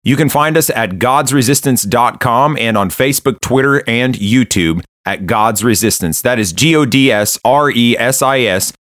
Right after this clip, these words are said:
T A N C E. Make sure to like, follow, and turn on notifications for helpful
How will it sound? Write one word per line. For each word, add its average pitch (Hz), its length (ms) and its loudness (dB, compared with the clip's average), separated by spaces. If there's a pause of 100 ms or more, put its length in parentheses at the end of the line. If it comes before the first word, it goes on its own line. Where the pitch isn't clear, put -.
(120)
T 147 220 2
A 135 240 2
N 98 400 -2 (160)
C 123 540 0
E. 76 40 -2
Make 110 180 -2
sure 151 180 0
to 139 60 0
like, 131 380 -2 (120)
follow, 139 400 2
and 101 120 0
turn 143 200 0
on 127 160 2
notifications 117 800 0 (240)
for 101 180 0
helpful 98 560 -2